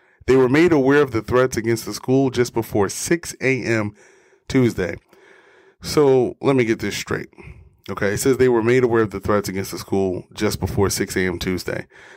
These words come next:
So that means we either have a criminal whom is a night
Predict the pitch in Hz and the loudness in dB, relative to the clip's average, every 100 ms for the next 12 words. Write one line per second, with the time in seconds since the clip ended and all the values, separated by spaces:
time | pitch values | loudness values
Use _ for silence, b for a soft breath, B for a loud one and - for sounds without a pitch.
0 | B - 120 123 120 113 98 120 120 113 | B 0 2 4 4 2 0 -2 0 -2
1 | 113 107 - 107 98 90 90 - 98 - | 0 0 2 2 2 2 -2 -4 -6 -2
2 | 131 123 117 110 101 - 113 110 104 101 | 0 2 2 0 -2 -2 0 0 -2 -8
3 | B B B B - 107 104 98 92 - | B B B B -2 0 2 0 -4 -8
4 | - 95 95 107 123 | -6 -6 -2 0 0